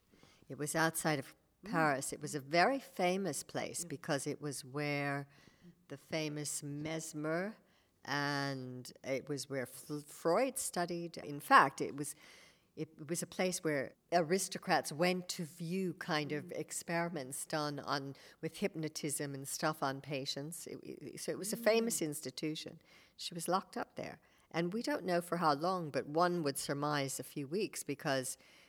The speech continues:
Speaker 1: until the word got back to her aunt
Speaker 2: Mm.
Speaker 1: in Saint Petersburg, it would have taken some time, and word to come back to Paris, and she was released.
Speaker 2: Mm.
Speaker 1: Now, at that age, whatever it was, twenty at that point, twenty, twenty-one,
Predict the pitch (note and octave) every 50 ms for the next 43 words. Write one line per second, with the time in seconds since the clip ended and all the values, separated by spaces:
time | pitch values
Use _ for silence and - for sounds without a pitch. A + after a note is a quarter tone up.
0 | _ _ - C3+ C#3+ - - A3+ G#3+ F#3 D#3+ C3 C#3 D3 D#3+ E3 D#3 D#3 D3 -
1 | - C#3+ C3+ C3+ - - E3+ D#3+ D#3+ D#3+ - - - D3 C3+ A#2+ C#3 B2 A2+ -
2 | B2 C#3 D3 C#3+ C3+ C3 - - - - - _ _ _ _ - F3+ F#3 F#3+ E3+
3 | - - C3+ C3+ C3 - - C#3+ B2+ A#2+ A#2+ - F#3+ G#3+ B3 B3+ - - - A#2+
4 | G#2 F#2+ G2 A#2+ B2+ - - - - C3+ C#3 C3 B2 - - - D3 B2+ - -
5 | A#2 - - - - G#2+ - - D#3+ D3 C#3+ B2 G#2+ G#2 A#2 A#2+ G2+ B2 _ _
6 | _ - - - _ _ _ _ - C3+ C#3 B2+ B2 A#2+ - _ - C3 C3+ C3+
7 | D3 C3+ B2 A#2 - - C#3 - - C#3+ C3 B2+ B2 A#2+ - D#3+ D#3 C#3+ C3+ -
8 | - - - - - - E3 C#3+ C3 A#2 A2+ A2 A2+ A#2+ C3+ - - - - -
9 | _ _ _ - B2+ B2+ A#2 - - - B2 B2+ A#2+ - - - _ _ - G2
10 | A2+ A2+ G2+ C2+ - - - - - - - D#3+ D#3 - - _ _ _ - C#3+
11 | C#3+ A2+ F2 - - - - C3+ D3+ - - - E3 F3+ G3+ G#3 F#3 D#3 C#3+ C3
12 | B2 - A#2+ - - - - - - B2 B2+ C3+ C3 - B2 A2+ - - A#2 G2+
13 | G#2+ - - - - B2 A#2 A#2 B2 B2 - - - G2 - - - - A2 G#2
14 | A#2 - - - B2 G#2+ G2+ G2 - - - A#2 A#2 A2+ A#2 A#2 B2 C3 B2+